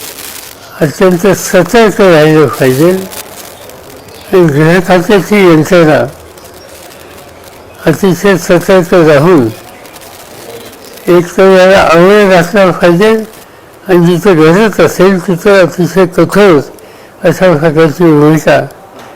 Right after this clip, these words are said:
त्या ठिकाणी घेतली पाहिजे. कारण जे काही बोलण्यात आलं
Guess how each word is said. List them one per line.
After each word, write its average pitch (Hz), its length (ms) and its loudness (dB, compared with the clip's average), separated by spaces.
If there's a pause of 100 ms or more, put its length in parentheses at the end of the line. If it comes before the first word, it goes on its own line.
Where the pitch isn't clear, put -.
(200)
त्या 175 140 2
ठिकाणी 151 460 0
घेतली 135 380 -2
पाहिजे. 117 440 -4 (1900)
कारण 185 240 2
जे 190 120 2
काही 190 200 2
बोलण्यात 185 600 2
आलं 139 460 2